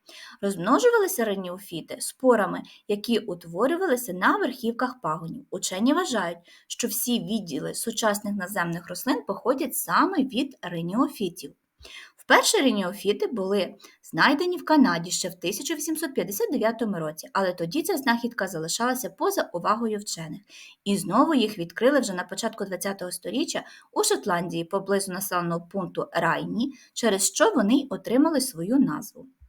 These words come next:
Вихід рослин на суходіл відбувся вперше близько чотирьох сотень мільйонів років тому. Перші наземні рослини зростали на берегах водойм і мілководдях, що час від часу затоплювалися або підсихали.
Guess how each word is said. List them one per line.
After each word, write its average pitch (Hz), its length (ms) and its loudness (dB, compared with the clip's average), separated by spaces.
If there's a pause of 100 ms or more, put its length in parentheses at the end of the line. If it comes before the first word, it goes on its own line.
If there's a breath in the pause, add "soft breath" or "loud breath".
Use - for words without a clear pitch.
(720)
Вихід 381 380 4
рослин 240 340 2
на 214 160 0
суходіл 202 580 -4 (600 loud breath)
відбувся 294 720 -2 (420 soft breath)
вперше 277 400 4
близько 233 480 0
чотирьох 220 520 0
сотень 262 540 0
мільйонів 214 540 4
років 196 320 -4
тому. - 360 -10 (400 loud breath)
Перші 233 280 2
наземні 214 440 2
рослини 220 540 0
зростали 208 440 0
на 285 120 4
берегах 196 440 -2
водойм 220 420 -2
і 196 60 -6
мілководдях, 185 840 -6 (320 loud breath)
що - 200 -2
час 233 340 0
від 175 160 -6
часу 262 360 2
затоплювалися 214 840 -4
або 175 280 0
підсихали. 254 640 -6